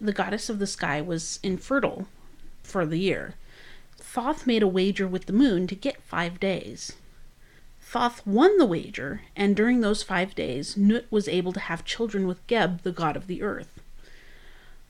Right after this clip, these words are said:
One of the reasons why it's said that the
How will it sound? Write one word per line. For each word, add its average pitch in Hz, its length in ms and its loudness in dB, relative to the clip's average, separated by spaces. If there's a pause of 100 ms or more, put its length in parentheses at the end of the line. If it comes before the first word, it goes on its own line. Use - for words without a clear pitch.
One 226 340 4
of 233 80 4
the 208 100 4
reasons 208 580 2
why 196 180 4
it's - 220 0
said 190 260 0
that 180 160 -2
the 185 240 -2